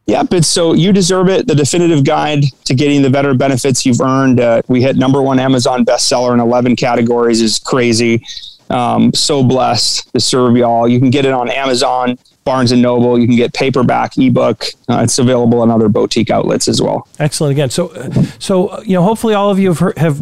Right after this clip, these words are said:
Speaker 2: have learned a lot today. I mean, we've talked about it, some great stuff around entrepreneurialism and, and,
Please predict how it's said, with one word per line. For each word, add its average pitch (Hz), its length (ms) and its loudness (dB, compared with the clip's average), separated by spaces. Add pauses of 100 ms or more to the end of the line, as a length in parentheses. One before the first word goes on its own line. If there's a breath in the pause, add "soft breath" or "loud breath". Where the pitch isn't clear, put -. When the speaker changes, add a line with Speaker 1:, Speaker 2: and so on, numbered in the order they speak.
Speaker 2:
have 139 200 0
learned 180 220 0
a 156 40 0
lot 147 340 -2
today. 131 260 0
I - 40 2
mean, 135 140 2
we've 135 200 -2
talked 165 240 -2
about 143 260 -2
it, 135 120 -4
some 123 260 -2
great 147 260 -2
stuff 147 300 -4
around 131 180 0
entrepreneurialism 131 880 0
and, 120 140 -2
and, 123 340 0